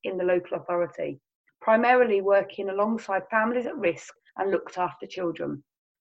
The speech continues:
Sam is trained to deliver a variety of programmes, has mentored and trained professionals from a diverse demographic, including social care, health and education, and is the lead for equality and diversity. She's been with Tay for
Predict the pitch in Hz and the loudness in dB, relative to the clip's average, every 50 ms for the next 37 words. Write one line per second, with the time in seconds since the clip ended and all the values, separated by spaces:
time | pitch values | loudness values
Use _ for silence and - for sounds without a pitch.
0 | _ - - 247 233 240 254 254 254 247 - - - - 285 285 294 302 294 294 | _ 0 2 4 4 4 4 2 0 -2 -6 -6 0 4 6 6 8 8 6 4
1 | - 269 269 254 254 254 247 220 254 254 240 202 226 254 262 285 294 294 285 - | 2 -2 -2 2 2 2 4 4 4 2 2 4 4 6 8 8 6 6 4 -2
2 | - 185 180 175 - - 180 180 175 170 170 170 170 175 196 220 233 226 - _ | -6 -6 -8 -8 -8 -4 -2 -2 -2 -2 -2 -2 -2 -2 -2 -4 -6 -6 -10 _
3 | _ - 214 226 240 226 233 - 247 247 262 269 262 262 277 277 269 269 262 - | _ -10 -8 -6 -6 -4 0 4 4 6 6 4 2 2 0 0 2 2 0 0
4 | - 247 233 247 262 262 - - 254 233 - 247 220 - - - 214 202 214 233 | 0 0 0 0 0 -2 -4 -6 -8 -4 -2 -2 -2 -2 -4 -6 -6 -4 -4 -4
5 | 240 233 - 226 208 190 180 196 190 202 214 214 226 226 226 - - 220 220 220 | -4 -6 -6 -4 -2 -2 -2 -2 0 4 4 6 4 4 0 -6 -6 -4 -4 -4
6 | 214 214 202 196 - - 202 226 - - _ - 208 202 - - 214 208 196 185 | -2 -2 -2 -2 -2 -6 -8 -8 -8 -10 _ -6 -6 -6 -4 -4 -4 -4 -4 -6
7 | 208 202 - 240 233 240 233 - 247 233 - - 214 214 214 214 220 220 - 220 | -8 -4 -2 0 0 0 0 -2 -6 -6 -2 0 0 2 2 0 -2 -4 -6 -6
8 | 220 214 - - 220 220 214 - - - - 196 185 185 180 - - 170 170 165 | -6 -6 -4 -4 -2 -2 -4 -6 -10 -8 -6 -6 -4 -4 -6 -8 -6 -6 -6 -6
9 | 139 _ _ _ - - 190 196 202 196 - 175 180 185 175 185 202 196 - - | -8 _ _ _ -4 -4 -2 -2 -2 -4 -4 -2 0 0 0 -2 -2 -4 -8 -8
10 | 208 202 - 196 190 185 180 185 - 180 180 180 175 170 170 170 165 160 - - | -8 -4 -2 -2 -2 -2 -4 -6 -6 -4 -4 -2 -2 -2 -2 -2 -2 -2 -4 -10
11 | - - 151 151 - - - _ _ _ _ - 220 208 202 - 233 233 240 247 | -14 -12 -10 -10 -10 -12 -16 _ _ _ _ -10 -10 -6 -2 -2 0 2 2 0
12 | 240 - - - - 208 214 226 214 - - 180 | -2 -4 -8 -4 -2 -2 -2 -2 -4 -8 -12 -20